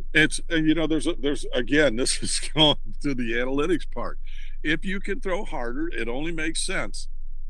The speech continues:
that it would be harder to hit. But it also has something doing with the, uh,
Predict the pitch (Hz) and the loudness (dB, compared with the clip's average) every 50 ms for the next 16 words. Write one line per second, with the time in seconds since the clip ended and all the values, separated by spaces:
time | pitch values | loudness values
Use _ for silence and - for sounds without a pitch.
0 | - - 120 120 120 123 131 120 117 113 120 120 135 139 - - - - 123 - | -2 0 0 0 0 0 0 -2 -2 -2 -2 0 -2 -2 -2 -2 -2 -2 -2 -2
1 | 120 - - 143 - - - - - - - - - - - - - - - - | -2 -2 -2 -2 -2 -2 -2 -2 -2 -2 -2 -4 -4 -2 -2 -2 -2 -2 -2 -2
2 | - - - - - 127 131 131 127 123 120 131 156 - - 151 120 135 127 117 | -2 -2 -2 -2 -2 0 0 0 0 0 0 0 0 0 0 0 0 0 -2 0
3 | - 139 127 117 - 135 113 113 120 113 120 127 131 117 104 110 113 113 - 131 | -2 -2 -2 -2 -2 -2 0 0 0 -2 -2 -2 -2 -2 -2 0 0 0 0 0
4 | 120 117 120 120 117 123 | 0 0 0 -2 -2 -2